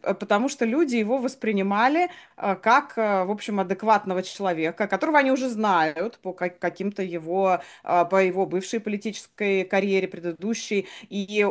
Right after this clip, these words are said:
он вот людям казался наиболее адекватным.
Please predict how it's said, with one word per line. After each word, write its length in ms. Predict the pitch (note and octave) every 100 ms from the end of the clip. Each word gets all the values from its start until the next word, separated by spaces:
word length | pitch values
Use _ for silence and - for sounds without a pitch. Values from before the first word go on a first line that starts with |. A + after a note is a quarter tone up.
| - D#3
он 280 | A#3+ D#4
вот 200 | C4 A#3+
людям 300 | G#3+ B3+ B3+
казался 580 | A#3+ F#3+ G3+ A#3+ - A3
наиболее 840 | G3 G3 F#3 G3 G#3 G3+ F#3+ F#3 F#3
адекватным. 840 | F#3 F3+ G3+ F3+ A#2+ - B2